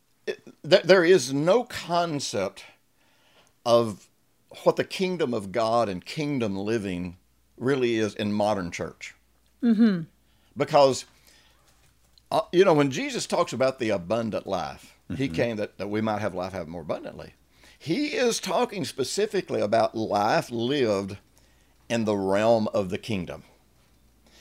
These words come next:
Speaker 1: Now, what religion did is they took all of Jesus' teaching. Jesus was a teacher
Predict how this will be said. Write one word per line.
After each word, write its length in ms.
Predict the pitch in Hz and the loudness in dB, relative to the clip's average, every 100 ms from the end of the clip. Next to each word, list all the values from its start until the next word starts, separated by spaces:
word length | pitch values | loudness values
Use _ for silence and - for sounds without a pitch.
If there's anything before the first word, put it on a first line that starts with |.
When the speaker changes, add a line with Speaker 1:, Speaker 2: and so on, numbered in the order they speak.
| - - - | -20 -20 -4
Speaker 1:
Now, 180 | 113 131 | 2 8
what 220 | 160 - | 10 10
religion 600 | 143 139 214 320 226 135 | 6 2 0 0 -2 0
did 400 | 107 85 90 - - _ _ _ _ _ - - | -2 -4 -6 -10 -14 _ _ _ _ _ -20 -4
is 240 | 135 131 92 | 0 0 2
they 200 | 165 277 | 2 2
took 460 | - 240 202 - _ _ - | -2 0 0 -2 _ _ -2
all 320 | 131 190 269 | 4 6 6
of 160 | 254 143 | 4 -2
Jesus' 600 | 113 175 196 151 131 - _ | -6 -6 -4 -4 -4 -8 _
teaching. 460 | - 175 131 107 107 | -4 -2 0 -2 -2
Jesus 480 | 95 156 233 254 208 | -2 -2 -2 -4 -4
was 220 | 147 110 - | -4 -4 -2
a 160 | 117 107 - | -2 -2 -8
teacher 580 | - 226 - 110 117 | -4 -4 -6 -6 -6